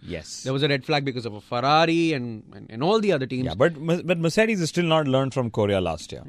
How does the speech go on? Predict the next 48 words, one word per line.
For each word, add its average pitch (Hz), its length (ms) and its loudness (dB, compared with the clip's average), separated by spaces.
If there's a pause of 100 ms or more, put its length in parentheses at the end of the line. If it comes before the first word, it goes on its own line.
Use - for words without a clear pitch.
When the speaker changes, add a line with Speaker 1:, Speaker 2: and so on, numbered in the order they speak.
(220)
Speaker 2:
<laughs> 131 260 -8
Speaker 1:
So 123 140 -6
they 117 160 4
had 135 320 0 (400)
Rosberg's 127 520 6
wing 123 160 2
falling 107 360 4
off. 92 360 -8
Speaker 2:
Yeah, 143 220 0
it 135 80 0
Speaker 1:
And, 127 80 0
Speaker 2:
did. 143 320 -2
Speaker 1:
<laughs> - 60 4
and 127 200 0
this 127 200 2
time, 143 180 6
apparently, 135 500 4
they 123 100 2
had 123 180 4
Hamilton's 131 520 2
wing 120 120 2
Speaker 2:
Wing 143 100 4
Speaker 1:
going 139 160 2
Speaker 2:
falling 120 340 2
Speaker 1:
off. 110 200 -4
Speaker 2:
off. - 160 -20
So, 143 180 -2 (100)
you 131 160 -6
know, 113 200 -4 (220)
it, 117 260 -12
it, 120 160 -10 (200)
you 120 140 -10
know, 107 120 -8
Red 135 200 -2
Bull 156 120 -2
has 143 200 -2
the 143 80 -4
wings, 131 300 -6
but 110 160 -10
it 107 120 -10
doesn't 135 240 0
work. 147 280 -2 (440)
These 160 160 0
guys 165 180 6
have 151 200 2
wings 196 240 2
that 135 160 -4
fall. 220 360 4